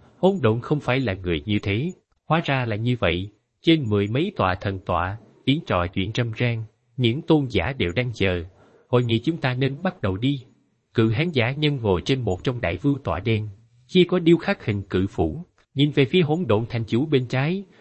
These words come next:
mở lời nói: "Hỗn độn, ngươi chủ trì hội nghị đi." Ướm, hỗn độn thanh chủ gật đầu, mấy ngàn thần tọa dày đặc. La Phong cũng trao đổi với một vài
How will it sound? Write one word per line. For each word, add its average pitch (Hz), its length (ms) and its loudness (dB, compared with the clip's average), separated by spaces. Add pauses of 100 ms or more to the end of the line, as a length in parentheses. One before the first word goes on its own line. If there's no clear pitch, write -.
(160)
mở 113 160 0
lời 110 240 0
nói: 139 340 -2 (280)
"Hỗn 175 240 2
độn, 101 220 2 (200)
ngươi 143 240 6
chủ 107 280 0
trì 101 180 2
hội 95 180 0
nghị 87 220 -4
đi." 104 260 0 (640)
Ướm, 156 300 4 (220)
hỗn 131 260 0
độn 104 260 2
thanh 117 200 -4
chủ 123 160 0
gật 107 280 -4
đầu, 92 280 -2 (200)
mấy 165 300 2
ngàn 92 240 0
thần 90 260 -4
tọa 95 240 0
dày 101 140 0
đặc. 82 200 -4 (440)
La 120 220 0
Phong 127 280 0
cũng 113 140 -2
trao 113 200 -2
đổi 95 240 0
với 170 160 0
một 107 260 -4
vài 95 180 0